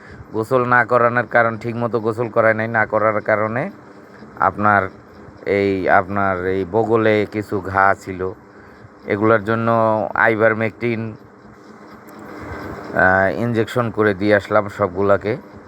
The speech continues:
আইগার-, আইভারমেকটিন যে আমি যেটা ব্যবহার করি সেটা হলো আপনার, আহ, ইনভেট পপুলার কোম্পানির। আগে ছিল আইভারমেকটিন হলো আপনার, আহ, এ, ওটাকে বলে কি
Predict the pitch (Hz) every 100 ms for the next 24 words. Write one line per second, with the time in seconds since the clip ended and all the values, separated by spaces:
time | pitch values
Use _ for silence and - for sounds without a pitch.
0 | - - - - - - - - - 104
1 | 98 107 92 - 107 104 110 113 107 120
2 | 113 110 101 104 101 110 101 107 107 104
3 | 101 95 101 104 107 98 107 95 101 101
4 | 98 101 98 95 98 98 92 - - -
5 | - - - - 90 90 - 117 120 110
6 | 117 - - 110 101 107 104 - 101 95
7 | 98 107 - - - - - - - -
8 | 85 90 104 110 117 113 120 117 113 107
9 | 113 117 107 120 110 110 107 110 101 107
10 | 101 95 - - - - - - 95 92
11 | 90 85 57 - - 78 92 90 87 87
12 | 98 98 92 98 95 110 120